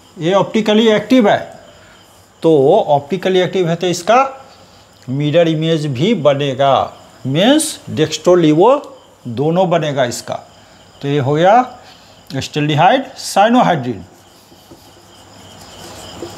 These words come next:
Hide cyanohydrin, ये हो गया इसका mechanism।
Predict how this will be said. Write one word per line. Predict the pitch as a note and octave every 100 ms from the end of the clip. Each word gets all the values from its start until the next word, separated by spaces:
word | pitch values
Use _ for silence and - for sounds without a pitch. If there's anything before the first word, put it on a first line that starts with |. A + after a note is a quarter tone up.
| - - - - - - - - - - F3 - - - - - - - - - - - - - - - -
Hide | B2+ C3+ E3 F3+ - - - - - - - - - - - - - - - - -
cyanohydrin, | - B2+ B2 B2+ D3 F#3+ G3 - - - - - - - - - - - - - - - - B2 B2 A2 B2 B2 G#2+ G2+ A2 - - - - -
ये | D3+
हो | D3
गया | D#3+
इसका | E3+ - - - - - -
mechanism। | D3 G3 G#3+ E3 B2